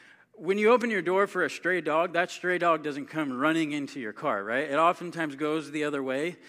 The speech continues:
This dog just was desperate enough to jump in my car. And so from five forty-five in the morning up until even now, one of my kids has this dog, and we have no idea where this dog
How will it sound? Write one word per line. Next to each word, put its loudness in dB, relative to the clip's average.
This 0
dog 0
just -8
was -4
desperate -2
enough -4
to -10
jump -4
in -8
my -4
car. -2
And -8
so -2
from -2
five 4
forty-five 0
in -4
the -2
morning -2
up -4
until -2
even -4
now, 2
one -2
of -4
my -2
kids -4
has -4
this -6
dog, 2
and -2
we 2
have 0
no 2
idea 4
where 0
this -4
dog -2